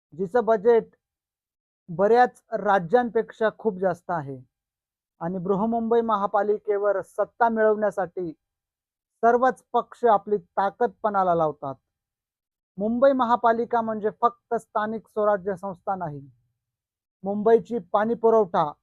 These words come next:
रस्ते, आरोग्य, कचरा व्यवस्थापन, शिक्षण हे सगळं बीएमसी पाहते.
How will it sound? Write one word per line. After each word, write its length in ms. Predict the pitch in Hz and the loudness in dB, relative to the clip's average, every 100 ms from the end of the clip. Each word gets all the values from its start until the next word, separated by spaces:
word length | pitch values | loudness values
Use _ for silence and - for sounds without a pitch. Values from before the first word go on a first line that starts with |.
| _ | _
रस्ते, 640 | 180 214 214 - 214 208 _ 190 | -4 -4 -4 -2 -2 -2 _ -2
आरोग्य, 520 | 208 233 202 202 170 147 _ _ _ _ | 2 2 2 -4 -4 -6 _ _ _ _
कचरा 260 | 190 240 254 | -6 2 4
व्यवस्थापन, 760 | 247 240 226 - 196 185 170 165 _ | 4 2 0 0 0 0 -4 -6 _
शिक्षण 720 | _ _ 233 - - 202 160 160 _ _ _ _ _ _ _ _ _ _ _ - | _ _ -12 -10 -6 -4 -4 -10 _ _ _ _ _ _ _ _ _ _ _ 2
हे 100 | 233 | 2
सगळं 460 | 233 247 240 240 247 _ - | 4 2 4 4 2 _ -14
बीएमसी 520 | 185 233 247 220 262 | -2 4 4 2 -4
पाहते. 480 | 202 165 170 151 | -2 0 -2 -6